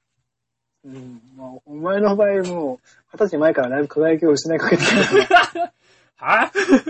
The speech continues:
Speaker 2: <laughs>
Speaker 1: 見た目的に。
Speaker 2: 全然だし。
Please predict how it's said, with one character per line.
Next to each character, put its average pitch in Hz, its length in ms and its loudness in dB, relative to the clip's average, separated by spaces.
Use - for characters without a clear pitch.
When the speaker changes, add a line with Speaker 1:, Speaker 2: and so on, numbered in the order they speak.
Speaker 2:
<laughs> - 1000 -8
Speaker 1:
見 147 120 -16
た 156 120 0
目 156 80 2
的 143 140 0
に。 139 220 -2
Speaker 2:
全 139 280 -8
然 131 180 -6
だ 101 120 -16
し。 - 320 -20